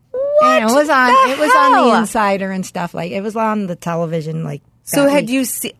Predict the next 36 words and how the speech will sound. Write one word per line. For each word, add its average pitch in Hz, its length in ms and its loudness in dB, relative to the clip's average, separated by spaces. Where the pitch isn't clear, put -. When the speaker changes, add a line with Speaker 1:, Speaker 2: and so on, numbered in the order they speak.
Speaker 1:
oh, 247 180 4
had 226 260 -2
you 226 120 -4
seen 233 280 -6
it? 262 80 0
Speaker 2:
I, 269 240 2
I 226 200 2
Speaker 1:
Or 294 40 0
Speaker 2:
ha- 269 140 0
Speaker 1:
did 311 80 0
you 277 80 4
already 277 260 2
know, 262 500 0
or 247 140 2
Speaker 2:
I 269 60 0
Speaker 1:
did 226 80 -2
you, - 40 0
Speaker 2:
can't 202 220 -2
Speaker 1:
was 220 120 2
the 226 40 -2
Speaker 2:
remember 214 220 0
Speaker 1:
news 214 100 0
Speaker 2:
if 196 60 -6
Speaker 1:
coming 190 240 -2
from 170 160 -8
him? 165 320 -6
Speaker 2:
I 240 120 -4
can't, 277 400 -12
I 220 80 -4
think 226 320 -4
I 190 160 -4
might 165 340 -6
have 143 100 -10
heard 160 260 -6
it 175 160 -6
already, 170 720 -6